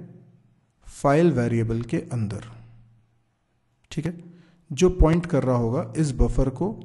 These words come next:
या हम कह सकते हैं इस फाइल को, ये फाइल को ही रिप्रेजेंट कर रहा है। तो क्या आपको समझ में आया ये क्या है?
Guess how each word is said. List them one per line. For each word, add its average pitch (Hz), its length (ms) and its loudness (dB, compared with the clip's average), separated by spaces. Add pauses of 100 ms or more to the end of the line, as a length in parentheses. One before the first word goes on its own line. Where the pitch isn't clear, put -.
(240)
या 151 140 0
हम 151 140 -4
कह 135 160 -4
सकते - 340 -10
हैं 208 60 -4
इस - 160 -10
फाइल 117 280 0
को, 104 200 -8 (960)
ये 170 60 0
फाइल 151 260 4
को 180 140 4
ही 180 160 8
रिप्रेजेंट 127 600 4
कर 107 120 -4
रहा - 140 -12
है। - 140 -18 (3500)
तो 165 60 -4
क्या 165 200 0
आपको - 420 -2
समझ 165 200 2
में 185 140 0
आया 185 100 0
ये 131 280 0
क्या 156 180 -2
है? 147 260 -6